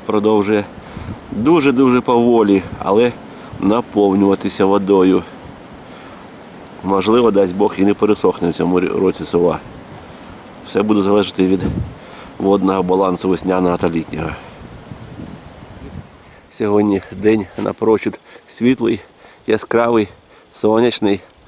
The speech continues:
але вже дуже-дуже прохолодний. Ну, я вирішив сходити до чухолки. По-перше, мені треба замінити пастку. Хто спостерігає за моїми відео, той бачив, що в мене там на чухолці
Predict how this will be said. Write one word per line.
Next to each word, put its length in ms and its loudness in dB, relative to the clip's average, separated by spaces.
але 280 2
вже 160 2
дуже-дуже 440 2
прохолодний. 600 0
Ну, 100 0
я 80 2
вирішив 460 2
сходити 380 -2
до 100 0
чухолки. 460 -4
По-перше, 420 0
мені 240 4
треба 320 0
замінити 440 2
пастку. 360 -4
Хто 180 0
спостерігає 480 0
за 100 2
моїми 300 4
відео, 280 2
той 320 2
бачив, 320 0
що 120 0
в 20 -2
мене 160 2
там 160 0
на 100 0
чухолці 440 -4